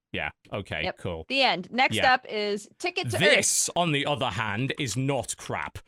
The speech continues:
Speaker 1: Um, which, it's kinda weird that it came out, as you said, this week, 'cause it may fly right under the radar. When we were talking about good I O S games, this is
Speaker 2: Yeah,
Speaker 1: a very,
Speaker 2: it came
Speaker 1: very
Speaker 2: out on
Speaker 1: good
Speaker 2: mobile
Speaker 1: I O S
Speaker 2: first.
Speaker 1: game.
Speaker 2: It's really fun.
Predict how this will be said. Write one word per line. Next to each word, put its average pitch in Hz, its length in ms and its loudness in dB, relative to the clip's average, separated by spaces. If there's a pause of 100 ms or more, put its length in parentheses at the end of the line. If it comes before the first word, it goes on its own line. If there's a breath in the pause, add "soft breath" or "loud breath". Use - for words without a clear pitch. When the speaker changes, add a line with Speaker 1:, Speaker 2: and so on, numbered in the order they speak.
(220)
Speaker 1:
Um, 104 320 0
which, 127 220 -2
it's 139 220 -4
kinda 160 260 0
weird 147 340 0
that 127 140 0
it 120 120 -4
came 123 260 0
out, 113 280 0 (100)
as 113 160 -2
you 113 60 -2
said, 110 260 -4
this 117 220 -2
week, 117 220 -2
'cause 117 200 -4
it 101 80 -4
may 110 160 -2
fly 107 280 -2
right 104 260 -4
under 104 160 -6
the 98 80 -6
radar. 113 480 -2 (420 soft breath)
When 131 140 0
we 147 80 0
were 139 100 0
talking 131 280 -2
about 120 220 -2
good 123 180 -2
I 104 240 0
O 120 100 0
S 131 140 -2
games, 135 440 -2 (160)
this 123 180 -4
is 240 80 2
Speaker 2:
Yeah, 269 260 4 (100)
Speaker 1:
a - 40 2
very, 226 120 -2
Speaker 2:
it - 40 0
came 262 80 0
Speaker 1:
very 240 100 2
Speaker 2:
out 240 140 4
on 226 100 4
Speaker 1:
good 214 60 2
Speaker 2:
mobile 226 200 2
Speaker 1:
I - 120 2
O - 80 -2
S 233 100 4
Speaker 2:
first. 214 80 2
Speaker 1:
game. 190 120 -2
Speaker 2:
It's - 140 -6
really 214 300 2
fun. 170 440 0